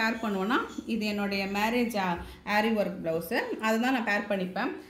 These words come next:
ரொம்ப அழகா இருக்கும். நான் கண்டிப்பா இதோட picture add பண்றேன், உங்க எல்லாருக்குமே பிடிக்கும் பாருங்களேன். ரொம்ப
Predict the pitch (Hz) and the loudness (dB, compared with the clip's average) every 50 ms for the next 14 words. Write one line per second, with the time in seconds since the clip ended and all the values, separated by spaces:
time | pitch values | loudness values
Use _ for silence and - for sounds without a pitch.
0 | - - 226 226 240 247 277 269 240 233 233 233 220 226 233 240 247 220 226 202 | -12 -6 -4 0 4 6 8 8 8 6 4 2 2 0 0 -2 0 0 0 2
1 | 208 233 240 294 294 269 247 220 - 214 202 - 269 247 226 202 202 - 196 185 | 2 2 4 4 4 4 2 0 -2 -4 -4 -2 0 2 2 0 0 0 -2 0
2 | 185 196 208 202 196 190 180 180 190 202 208 - 262 269 269 262 247 233 240 254 | 0 2 2 2 2 2 2 2 2 0 0 0 -2 -2 0 0 0 0 0 0
3 | 240 226 - 202 180 180 175 175 170 175 180 175 175 - - - - - - _ | 0 0 0 0 0 0 0 -2 0 2 2 2 0 -2 -8 -14 -20 -20 -20 _
4 | _ _ _ _ - - - - - - - 214 214 226 254 247 294 | _ _ _ _ -20 -20 -20 -20 -16 -8 -4 0 2 2 4 4 4